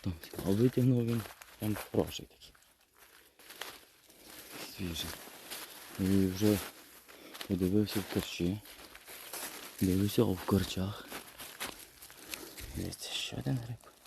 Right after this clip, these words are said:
Тобто, як варіант, тут можуть бути гриби. Хоча я просто йду додому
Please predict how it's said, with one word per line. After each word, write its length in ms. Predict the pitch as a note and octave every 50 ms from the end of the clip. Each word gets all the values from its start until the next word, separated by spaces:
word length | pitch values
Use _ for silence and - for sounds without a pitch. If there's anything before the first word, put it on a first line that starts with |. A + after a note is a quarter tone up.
| - - - - _ _ - - - - - - - - - - - - - - - - - - - - - - - - - - - - - - - _ _ - - - - - - - - - - - - - - - - - - - -
Тобто, 260 | G2 F#2+ - - G#2
як 260 | G2+ G2 F#2 - -
варіант, 580 | F#2+ F#2+ F#2 F#2+ F#2+ F#2+ G2+ A#2 C3 C3 - - - - _ - - - - - - - - - - - - - - - -
тут 160 | - - - G#2
можуть 340 | G2 G#2+ A2 A#2+ A#2+ G#2
бути 240 | G2 G#2 G#2+ - A2+
гриби. 280 | A2 A#2 G#2 F2+ - - - - _ _ _ _ _ _ _ _ - - _ _ _ _ _ _ - - _ _ _ _ _ _ _ _ _ - -
Хоча 180 | - G2 - A2
я 180 | A2 G#2+ G#2 G2
просто 400 | - A2+ A#2 A2 - - G#2 - - - _ _ _ _ _ _ _ - - - - _ - G#2+
йду 200 | G2+ G2+ G#2 G2+
додому 680 | G2 G2 F#2+ G2 F#2 F#2 F2+ F2+ F2+ F#2 G#2 A#2+ C#3